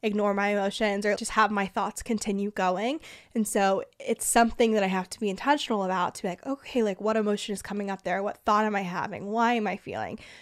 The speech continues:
nervous about that? Or why is my instinct to avoid that thought pattern?" or whatever it is. So that's kind of what my, my thoughts are and where I'm at mentally for this year. The next question I got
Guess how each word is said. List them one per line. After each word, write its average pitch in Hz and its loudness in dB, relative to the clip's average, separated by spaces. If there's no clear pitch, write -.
nervous 196 0
about - -4
that? - -2
Or 202 2
why 220 4
is 208 0
my 196 -2
instinct 180 -6
to 208 0
avoid 185 -2
that 185 -2
thought - -2
pattern?" - -6
or - -12
whatever - -8
it - -10
is. - -10
So - -4
that's 277 -4
kind 330 -6
of 285 -2
what 233 -2
my, 226 -4
my 208 -2
thoughts 214 -4
are 202 0
and 208 -2
where 196 2
I'm 202 -2
at 185 -6
mentally 214 -4
for 220 -6
this 226 -6
year. - -8
The - -6
next 302 2
question 240 2
I 233 -4
got 208 4